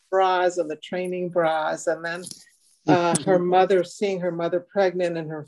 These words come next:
Speaker 1: father being interested in, in, in the mother for that, and,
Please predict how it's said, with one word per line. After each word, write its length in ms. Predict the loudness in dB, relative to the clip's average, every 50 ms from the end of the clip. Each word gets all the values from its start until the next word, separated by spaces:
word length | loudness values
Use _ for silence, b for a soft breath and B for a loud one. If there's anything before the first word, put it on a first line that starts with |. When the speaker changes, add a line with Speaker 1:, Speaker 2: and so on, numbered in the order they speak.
| _
Speaker 1:
father 680 | 0 2 2 2 4 4 2 2 2 2 0 -2 -6 -10 _ _ _ _ _ _ _ _ 0
being 240 | 0 2 2 2 2
interested 800 | 2 0 2 0 -2 -2 -2 -2 0 2 4 6 4 4 2
in, 400 | 0 -4 -6 -8 -10 -12 -14 -12 _
in, 420 | -8 -6 -6 -6 -6 -8 -10 -10 -6
in 800 | -4 -4 -2 -2 -4 -4 -4 -6 -6 -6 -6 -6 -8 -10 -10 -14 -18 _ _ -16 -16 -14 -14 -12 -12 -12 -12 -12 -10 -8 -8 -4 -2
the 100 | -2 0
mother 400 | 2 4 4 4 6 6 4 4
for 160 | 4 -2 -4 -2
that, 560 | 0 0 0 2 0 0 0 -2 -2 -4 -6 _
and, 460 | -14 -12 -10 -10 -10 -10 -12 -14 -18